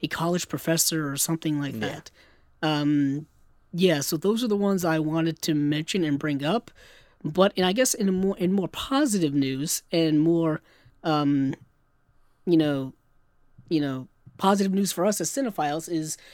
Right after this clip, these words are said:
Speaker 1: uh, Criterion announced their July titles today.
Speaker 2: Ooh.
Speaker 1: Right today, right before we decided to,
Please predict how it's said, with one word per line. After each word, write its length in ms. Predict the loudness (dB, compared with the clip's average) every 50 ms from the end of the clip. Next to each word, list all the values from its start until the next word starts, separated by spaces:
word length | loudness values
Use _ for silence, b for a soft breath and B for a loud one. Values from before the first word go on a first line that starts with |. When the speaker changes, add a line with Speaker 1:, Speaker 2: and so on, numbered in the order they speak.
| B B B 2
Speaker 1:
uh, 100 | 2 2
Criterion 540 | 2 0 -2 -2 0 0 0 0 0 -2 -2
announced 540 | -2 -2 -2 -2 -4 -4 -6 -6 -8 -8 -10 -6 -4
their 120 | -2 -2
July 440 | -2 -2 -2 -2 -2 -2 -2 -4 -4
titles 520 | -6 -6 -4 -2 -2 0 -2 -4 -6 -8 -10
today. 300 | -8 -8 -8 -8 -6 -4 -2
Speaker 2:
Ooh. 720 | 0 2 2 2 2 2 2 2 2 2 2 0 0 -2
Speaker 1:
Right 300 | -4 0 2 4 4 4 2
today, 200 | 2 4 4 4
right 260 | 4 2 0 0 0
before 300 | -2 -4 0 0 0 2
we 140 | 2 0 0
decided 500 | 0 0 0 2 2 2 0 0 -2 -2
to, 360 | -4 -4 -2 -2 -2 -2 -4